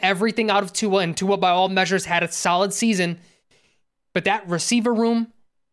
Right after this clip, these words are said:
Mike Gesicki, I'm higher on than maybe others are. I know he's hitting the market, which is usually not the greatest <laughs> sign of what the team thinks of you, but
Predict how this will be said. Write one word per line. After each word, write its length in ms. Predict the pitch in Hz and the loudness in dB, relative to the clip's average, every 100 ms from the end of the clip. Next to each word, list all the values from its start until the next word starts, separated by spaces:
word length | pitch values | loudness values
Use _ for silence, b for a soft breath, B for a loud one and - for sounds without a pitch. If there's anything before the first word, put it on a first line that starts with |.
| _ _ _ _ _ - | _ _ _ _ _ -8
Mike 240 | 190 185 | -2 -2
Gesicki, 420 | 185 - 214 220 | -2 -2 -2 0
I'm 140 | 180 185 | 0 0
higher 340 | 190 196 202 | 0 2 2
on 140 | 196 190 | 2 2
than 220 | 180 190 | 0 0
maybe 260 | 180 180 | 0 2
others 300 | 165 190 196 | 2 2 2
are. 140 | 196 196 | 2 2
I 100 | 180 | 2
know 100 | 170 | 0
he's 140 | 170 | 0
hitting 180 | 196 185 | 0 0
the 80 | 175 | 2
market, 360 | 170 170 190 | 0 0 -2
which 160 | 165 156 | -4 -4
is 240 | 165 - - | -4 -6 -8
usually 380 | 175 170 180 180 | -6 -2 -2 -2
not 260 | 175 170 190 | -2 -2 -2
the 60 | 180 | 0
greatest 320 | 185 196 - | 2 2 2
<laughs> 120 | - | 0
sign 200 | 220 190 | 2 0
of 100 | 165 | 0
what 140 | 180 | 0
the 60 | 180 | 0
team 220 | 196 202 | -2 -2
thinks 220 | 190 208 | 0 -2
of 100 | 185 | -2
you, 140 | 160 170 | -2 -2
but 300 | 170 170 | -2 -4